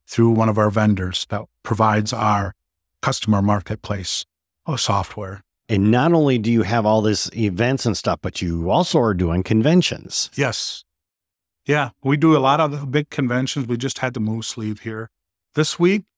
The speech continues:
Speaker 1: You're here. We have
Speaker 2: For Paracon.
Speaker 1: Paranormal, which
Speaker 2: Yes.
Speaker 1: since I've been here in twenty eighteen, it seems to have grown every year. It's exciting, too. I usually attend it now. I've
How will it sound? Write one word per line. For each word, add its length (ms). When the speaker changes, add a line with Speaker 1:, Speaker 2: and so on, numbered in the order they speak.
Speaker 1:
You're 300
here. 580
We 120
have 260
Speaker 2:
For 140
Paracon. 340
Speaker 1:
Paranormal, 520
which 180
Speaker 2:
Yes. 480
Speaker 1:
since 500
I've 240
been 180
here 200
in 120
twenty 300
eighteen, 440
it 200
seems 300
to 100
have 140
grown 340
every 220
year. 380
It's 180
exciting, 560
too. 320
I 220
usually 380
attend 360
it 140
now. 280
I've 220